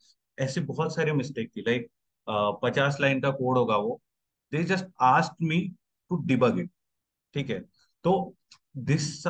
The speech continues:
sort of things, uh, the clarity in this sort of things helps you tackle those type of question।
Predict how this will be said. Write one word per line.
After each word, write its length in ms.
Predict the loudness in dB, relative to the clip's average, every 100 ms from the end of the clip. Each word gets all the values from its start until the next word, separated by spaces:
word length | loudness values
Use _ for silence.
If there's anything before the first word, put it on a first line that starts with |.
| -8
sort 540 | -12 -4 2 2 2
of 100 | 0 -2 _
things, 240 | -2 -2 -4 -8 -20 _ _ -2
uh, 320 | 0 2 -2 -4
the 180 | -8 -6
clarity 540 | 0 2 2 2 0
in 180 | -2 -2
this 120 | -2 0
sort 160 | 2 2
of 80 |
things 380 | -2 -4 -8 -2
helps 340 | -2 -2 -4 -4
you 60 |
tackle 320 | -2 0 2
those 180 | 2 0
type 240 | -2 -2 -2
of 60 | -10
question। 440 | -12 -16 -18 _